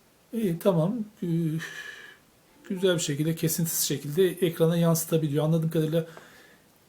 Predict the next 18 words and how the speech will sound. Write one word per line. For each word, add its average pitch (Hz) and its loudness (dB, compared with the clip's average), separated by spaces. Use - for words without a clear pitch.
internetten 185 2
bir 175 2
video 156 2
izlerken 165 2
yansıtmada 170 0
sorun 165 0
yaşadı 147 0
ama 180 -2
bunun 165 2
da 185 4
olmaması 175 4
gerekir 123 -10
tabii. 131 -10
İnternetten 139 -6
bir 139 -8
şey 139 -4
izlerken 135 -8
de 160 -4